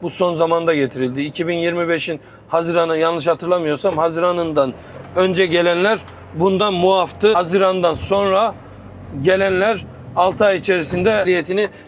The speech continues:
değiştirmesi gerekiyor. Değişiyor. Öğrenci vizesiyle gelen altı ay, diyelim ki evlilik partner vizesiyle gelen bir sene, mesela, örnek veriyorum. Böyle bir zaman aralığı var. Bunu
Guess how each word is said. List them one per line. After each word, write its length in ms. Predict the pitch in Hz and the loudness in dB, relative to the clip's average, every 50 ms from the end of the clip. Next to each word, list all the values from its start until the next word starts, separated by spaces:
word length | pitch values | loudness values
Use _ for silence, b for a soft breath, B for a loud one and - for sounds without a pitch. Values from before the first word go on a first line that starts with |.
| B B - | B B -2
değiştirmesi 640 | 160 175 180 143 - - 180 180 170 147 143 160 139 | 0 2 2 0 0 -2 0 0 0 -2 -2 -4 -4
gerekiyor. 580 | 151 160 165 170 156 - - 190 208 226 208 - B B B B B - | -2 0 0 0 -2 -2 0 2 2 2 0 -2 B B B B B -10
Değişiyor. 760 | 139 143 180 185 190 175 147 - - 175 160 175 190 185 - B B B B B - - - - - 101 - | -2 0 2 2 2 2 0 -2 0 2 2 2 2 0 -2 B B B B B -20 -18 -16 -14 -12 -8 -2
Öğrenci 440 | - 190 196 190 196 190 185 165 175 | 0 2 2 4 2 2 0 -2 -2
vizesiyle 440 | 175 175 180 151 - 180 170 156 156 | -2 -2 -2 -2 -2 -2 0 0 -2
gelen 320 | 151 147 165 156 160 156 | 0 2 2 2 2 2
altı 360 | 151 156 165 175 175 - 180 165 | 0 0 0 0 0 0 2 2
ay, 260 | 165 175 175 151 147 | 2 2 0 -2 -2
diyelim 320 | 175 175 175 175 170 156 | 0 0 0 0 -2 -4
ki 200 | - 185 185 175 B B B B B | -2 -2 -2 -2 B B B B B
evlilik 440 | - 175 185 175 175 175 170 160 - | -2 0 0 2 0 0 -2 -2 -2
partner 380 | 165 165 156 156 180 170 165 156 | -2 -2 -2 0 0 0 0 0
vizesiyle 480 | 156 151 160 151 131 151 156 151 147 | -2 -4 -4 -4 -4 -4 -2 -2 -2
gelen 420 | 143 143 170 170 170 175 190 196 185 B B B B B B B B - - - - - - - - - - - - - - - - - - - - - - - - - | -2 0 2 2 2 2 0 -2 -4 B B B B B B B B -20 -20 -20 -20 -20 -20 -20 -20 -20 -20 -20 -20 -20 -20 -20 -20 -20 -20 -20 -20 -20 -20 -20 -20 -14
bir 160 | 151 139 170 156 | -8 -4 -4 -2
sene, 420 | - 170 151 143 143 151 151 131 127 | 2 2 2 2 2 0 -2 -4 -6
mesela, 440 | 131 135 131 127 - - 131 127 127 | -6 -2 -2 -2 0 0 0 2 2
örnek 300 | 131 131 131 127 117 127 | 2 2 0 -2 -2 0
veriyorum. 260 | 131 139 180 180 170 | 0 0 0 0 0
Böyle 240 | 165 185 180 175 170 | 0 0 2 0 0
bir 80 | 185 175 | 0 -2
zaman 400 | 156 156 160 160 160 160 156 131 | 0 -2 -2 0 0 -2 -2 0
aralığı 460 | 107 147 147 147 143 143 143 135 139 | 0 2 2 2 2 0 0 2 2
var. 200 | 175 180 165 156 | 2 0 0 0
Bunu 260 | 165 170 175 170 | -2 0 0 -2